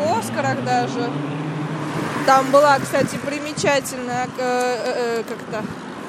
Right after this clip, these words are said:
актриса, которая играла «Мисс Вселенную». и тоже видно, что она получила титул и, по сути, тоже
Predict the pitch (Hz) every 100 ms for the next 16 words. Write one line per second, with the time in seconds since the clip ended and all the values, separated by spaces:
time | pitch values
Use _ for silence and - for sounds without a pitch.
0 | - 262 - - 339 - 392 262 269 262
1 | 254 262 269 262 262 269 277 - - 277
2 | 294 349 415 339 247 240 - - - -
3 | - - - 311 311 285 269 269 277 240
4 | 247 226 - - 247 247 254 - - -
5 | - - - - - 254 269 277 311 311
6 | 330 302 294 - 403 494 381 262 262 262
7 | 392 403 - 440 403